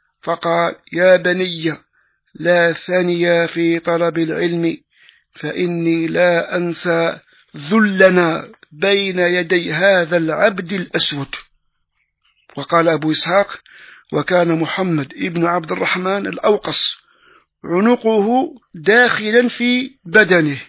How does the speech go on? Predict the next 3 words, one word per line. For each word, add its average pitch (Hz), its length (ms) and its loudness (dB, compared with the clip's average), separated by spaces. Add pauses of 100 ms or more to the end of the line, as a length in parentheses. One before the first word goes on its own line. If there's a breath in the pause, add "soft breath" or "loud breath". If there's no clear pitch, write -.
(720 soft breath)
وكان 208 680 0 (500 soft breath)
منكباه 190 1040 0
خارجين 190 1120 -2